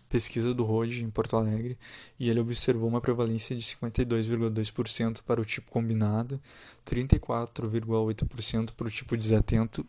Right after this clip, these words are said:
e treze por cento para o tipo hiperativo. Ainda nesse mesmo artigo, eles fizeram uma pesquisa com trezentos e oitenta e um alunos,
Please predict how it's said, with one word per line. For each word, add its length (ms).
e 80
treze 340
por 160
cento 280
para 180
o 60
tipo 1040
hiperativo. 600
Ainda 300
nesse 200
mesmo 180
artigo, 520
eles 180
fizeram 300
uma 80
pesquisa 420
com 120
trezentos 400
e 40
oitenta 300
e 60
um 100
alunos, 540